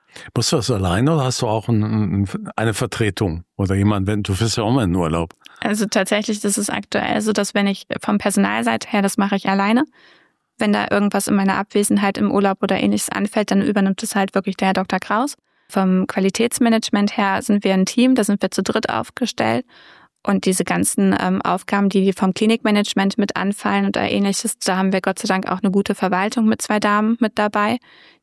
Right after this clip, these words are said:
Speaker 2: die dann halt auch viel übernehmen, wenn jetzt irgendwas mit der I T oder mit Geräten ist oder sowas. Das machen die primär, da arbeite ich eher zu.
Speaker 1: Du hast ganz am Anfang,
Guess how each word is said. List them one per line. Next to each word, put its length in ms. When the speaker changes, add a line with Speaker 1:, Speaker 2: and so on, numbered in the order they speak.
Speaker 2:
die 80
dann 240
halt 220
auch 160
viel 180
übernehmen, 420
wenn 100
jetzt 200
irgendwas 320
mit 140
der 160
I 40
T 340
oder 140
mit 200
Geräten 400
ist 180
oder 160
sowas. 300
Das 160
machen 240
die 120
primär, 420
da 160
arbeite 340
ich 180
eher 220
zu. 240
Speaker 1:
Du 220
hast 380
ganz 200
am 120
Anfang, 500